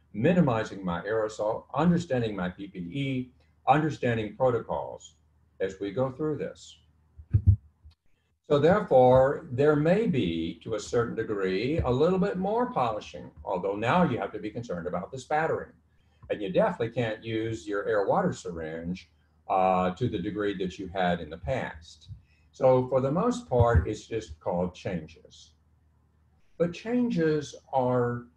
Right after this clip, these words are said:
sometimes a good thing for us.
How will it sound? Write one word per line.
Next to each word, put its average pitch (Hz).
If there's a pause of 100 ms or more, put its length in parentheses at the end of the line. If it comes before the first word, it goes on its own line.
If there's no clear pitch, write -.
(520)
sometimes 180
a 143
good 233
thing -
for -
us. -